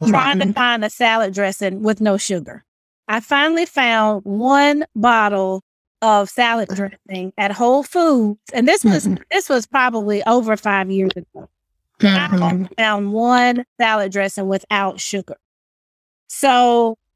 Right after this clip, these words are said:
Speaker 1: you know, talk to us about, you know, how do you go about reducing, reducing sugar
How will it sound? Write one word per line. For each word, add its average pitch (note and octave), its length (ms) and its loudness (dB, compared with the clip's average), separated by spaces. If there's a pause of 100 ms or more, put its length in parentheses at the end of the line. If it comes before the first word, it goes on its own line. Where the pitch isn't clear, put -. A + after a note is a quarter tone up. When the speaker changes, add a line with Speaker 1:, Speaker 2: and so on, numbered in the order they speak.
Speaker 1:
you C#4 100 2
know, A3+ 440 2 (200)
talk G4+ 320 0
to G#4 140 2
us A#3+ 580 2 (720)
about, A3+ 760 2 (100)
you C4 100 -2
know, A#3 260 0
how G4 360 2
do A4 60 2
you F4 180 4
go C4+ 300 4
about A3 480 0
reducing, G3 1300 -2 (320)
reducing F#3+ 960 0
sugar - 520 -6